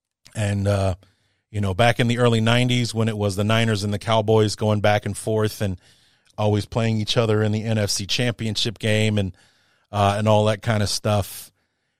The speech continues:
I don't think this is that kind of rivalry. You know, the Cowboys are playing well and they've got a loaded roster, but I don't think they're on, they're not, number one, they're at a gross disadvantage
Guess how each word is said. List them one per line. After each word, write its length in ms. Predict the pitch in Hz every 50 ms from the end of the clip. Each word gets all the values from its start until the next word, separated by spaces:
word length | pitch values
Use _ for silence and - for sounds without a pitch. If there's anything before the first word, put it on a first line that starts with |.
| _ _ -
I 100 | - 120
don't 160 | 127 131 113 -
think 200 | 131 120 110 101
this 200 | 113 107 - 113
is 100 | 101 90
that 180 | 101 98 95 -
kind 260 | - 104 98 95 92
of 280 | 85 - - - - _ _ _ _ _ _ _ _ _ _ _
rivalry. 540 | 92 98 95 95 92 82 85 85 82 85 - _ _ _ _ _ _ _ _ _ _ _ _ _
You 100 | 107 98
know, 140 | 95 95 95
the 60 | 101
Cowboys 440 | - 135 135 135 127 131 127 110 117
are 40 |
playing 360 | 104 - 131 131 123 117 110 98
well 320 | 104 110 113 123 127 123
and 100 | 113 107
they've 140 | 107 101 92
got 200 | - 107 110 104
a 40 | 98
loaded 300 | 101 107 107 101 92 85
roster, 560 | 98 98 101 98 - - - 104 95 85 - _ _ _ _ _ _ _ _ _ _ _ _ _ _ _ _
but 160 | - 107 101
I 80 | 107 107
don't 160 | 110 104 95
think 240 | - - 110 101 -
they're 180 | - 101 98 95
on, 380 | 95 95 95 92 92 90 85 - _ _ _ _ _ _ _ _ _ _ _ _ _ _ _
they're 160 | - 131 143
not, 180 | 147 147 147 147
number 220 | 143 151 151 135
one, 440 | 131 131 131 127 123 113 110 104 92 - _ _ _ _ _ _ _ _ _ _ _
they're 220 | - 120 117 117 117
at 160 | 113 110 110
a 260 | 107 104 104 101 90 87 _ _ _ _ _
gross 320 | - 117 120 123 117 -
disadvantage 800 | - - 107 - 110 95 101 104 101 101 98 92 82 - - -